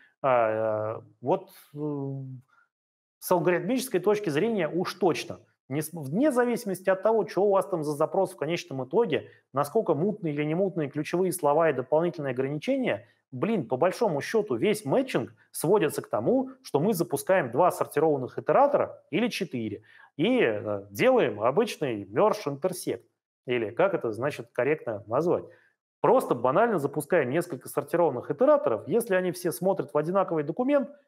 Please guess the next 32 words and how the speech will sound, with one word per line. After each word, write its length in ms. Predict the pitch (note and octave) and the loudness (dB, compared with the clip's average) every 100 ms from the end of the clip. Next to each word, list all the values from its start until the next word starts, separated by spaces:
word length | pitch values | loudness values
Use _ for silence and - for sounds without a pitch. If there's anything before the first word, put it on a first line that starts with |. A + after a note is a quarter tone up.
| _ | _
то 420 | A3 A#3+ E3+ - F#3+ | 4 6 4 0 2
окей, 360 | A3 - B2 G#2+ | 2 2 -2 0
мэтч 320 | F3 F#3+ - | -4 -4 -4
найден, 400 | A#3 A#3+ F3+ C3 _ _ | -2 0 -2 -6 _ _
надо 340 | C3 F3+ F#3+ D3+ | 0 2 2 0
двинуть 400 | B2 D#3+ G3 C#3 | -2 -2 -2 -4
вперёд 300 | - F#3 F#3+ | -2 0 -2
все 220 | - E3+ | -2 -2
итераторы 420 | E3+ C#3 E3+ C#3 | 0 2 2 2
одновременно. 580 | B2+ A#2+ A#2 A#2 G2+ F#2 _ _ _ - | -2 -2 -4 -4 -6 -10 _ _ _ 0
Если 280 | G#3+ A3+ | 0 2
они 160 | G3+ G3 | -2 -2
не 100 | F3 | -4
совпадают, 760 | E3+ G3 - B3+ D4 C4+ F#3+ - | -4 0 2 6 6 6 4 2
то 200 | A#3+ F#3+ | 2 2
самый 320 | - G#3+ C#3+ | 0 0 0
маленький 400 | D3+ G3+ D#3+ - | 0 0 0 -6
из 100 | C#3 | -4
этих 220 | F#3 C#3+ | -4 -4
итераторов 580 | D3+ G3+ B3 G#3 D#3 - | -4 2 2 2 -2 0
надо 280 | D#3+ C#3+ B2+ | -2 0 -2
двинуть 360 | B2 D#3+ B2 | -4 -4 -4
вперёд, 340 | - A3+ C#4 C4+ _ _ _ | -6 0 0 0 _ _ _
а, 180 | C#3 A#2+ D3 | 0 0 -2
и, 400 | A3+ F#3 A2+ - _ | -2 0 -2 -6 _
м, 240 | D3 B2+ A2 | -12 -8 -4
после 300 | C#3+ G#3 F#3+ | 0 0 0
этого 180 | G3 C3 | 0 -2
проверить 420 | B2+ B2+ F3 D3+ | 0 0 0 -2
ещё 240 | C3+ - A#2 | -6 -2 -2
раз. 220 | G2 - | -2 -6
Всё. 420 | - - B2 - | -8 -2 -2 -2